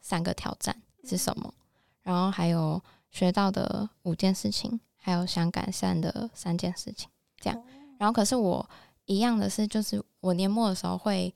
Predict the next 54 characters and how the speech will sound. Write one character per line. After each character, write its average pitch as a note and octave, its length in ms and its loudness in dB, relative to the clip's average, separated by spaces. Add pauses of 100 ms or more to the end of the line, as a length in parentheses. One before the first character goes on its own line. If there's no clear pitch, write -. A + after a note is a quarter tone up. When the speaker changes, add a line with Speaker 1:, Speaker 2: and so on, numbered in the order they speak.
(140)
Speaker 1:
想 F3 420 -2
一 G3 80 2
个 F3 160 0 (640)
可 - 80 -6
以 G3+ 60 0
代 G#3 180 2
表 F#3 160 -4
我 - 140 -6
今 F3+ 240 0
年 F3 180 -4
一 G3+ 60 0
整 - 220 -4
年 - 180 -10
的 - 100 -4
一 E3+ 40 -4
个 E3+ 180 -6
词， - 260 -6 (220)
你 F#3+ 160 0
去 A#3 160 -2
想 - 260 -2 (380)
什 - 160 -6
么 E3+ 120 -4
词 - 220 -6
最 F#3+ 220 0
代 F#3+ 160 -2
表 - 180 -6
你 D#3+ 220 -4
今 F3 180 2
年 - 160 -2
的 F#3 200 -6
一 A#3 160 -6
整 E3+ 200 -2
个 F3 120 -6
状 F3+ 280 -4
态， F#3+ 240 -10
跟 F3 380 -8 (200)
你， F3 220 -10 (460)
就 G3+ 140 2
你 F3+ 120 2
想 E3+ 240 0
要 E3 120 0
表 - 320 0
达 - 140 -10 (420)
哪 F3 160 -2
个 F3 100 -2
词 - 160 -2
可 E3+ 100 -4
以 E3 40 -2
代 - 160 -2
表 - 180 -4
今 G3 220 -6
年 A#3+ 200 -8
这 A3+ 120 -10
样。 A3+ 80 -10